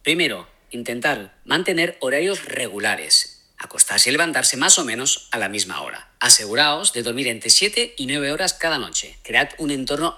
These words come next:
óptimo, tranquilo, oscuro y fresco. Evitad entrenamientos muy intensos cerca de la hora de dormir, ya que activan vuestro sistema nervioso dificultando la conciliación del sueño.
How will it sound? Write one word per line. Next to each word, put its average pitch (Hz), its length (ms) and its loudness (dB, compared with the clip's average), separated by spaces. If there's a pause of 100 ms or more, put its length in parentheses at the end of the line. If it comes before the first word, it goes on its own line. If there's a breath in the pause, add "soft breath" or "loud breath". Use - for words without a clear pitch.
óptimo, 104 600 -6
tranquilo, 110 480 -6
oscuro 240 420 0
y 208 60 0
fresco. - 640 2 (180)
Evitad 131 280 0
entrenamientos 202 560 0
muy 196 220 -2
intensos 220 840 -2
cerca 160 400 -2
de 127 80 0
la 127 100 0
hora 147 120 0
de 165 60 0
dormir, 117 480 -6
ya - 140 -8
que 120 80 -6
activan 156 340 -4
vuestro 131 220 -2
sistema 143 340 -4
nervioso 127 360 0
dificultando 156 640 -4
la 143 80 0
conciliación 127 520 -8
del 113 120 -6
sueño. 85 380 -6